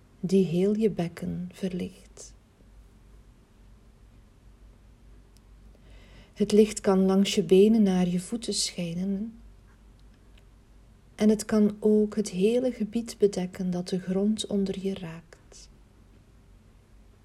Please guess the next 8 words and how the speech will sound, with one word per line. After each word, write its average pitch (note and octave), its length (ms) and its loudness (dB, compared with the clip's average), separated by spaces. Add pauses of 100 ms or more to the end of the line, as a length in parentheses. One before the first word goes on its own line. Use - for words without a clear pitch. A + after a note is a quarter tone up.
(2250)
Adem A3+ 760 0
heel G#3+ 460 0
diep G#3+ 380 -4
in E3+ 600 -6 (2250)
en F3 320 -6
adem G3 640 -2
langzaam F#3+ 720 -4
uit. E3+ 640 -14